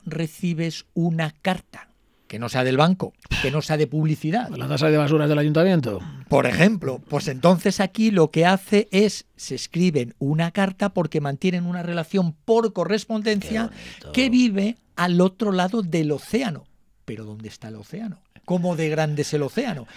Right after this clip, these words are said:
Speaker 1: Entonces son esos personajes que son, eh, Fred y Gloria, donde es maravilloso ese, ese, mm,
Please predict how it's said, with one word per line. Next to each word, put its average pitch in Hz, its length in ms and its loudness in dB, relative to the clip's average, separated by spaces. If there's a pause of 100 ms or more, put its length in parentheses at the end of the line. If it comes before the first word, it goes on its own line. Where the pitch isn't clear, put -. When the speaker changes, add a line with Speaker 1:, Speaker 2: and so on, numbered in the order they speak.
(180)
Speaker 1:
Entonces 147 340 -4
son 202 320 4
esos 175 340 2
personajes 180 720 2
que 147 160 4
son, 156 460 4 (280)
eh, 151 180 4
Fred 175 340 6
y 160 60 0
Gloria, 170 460 2
donde 147 360 0
es 151 100 -2
maravilloso 160 840 0
ese, 160 420 -6
ese, 165 360 -4 (360)
mm, 151 320 -8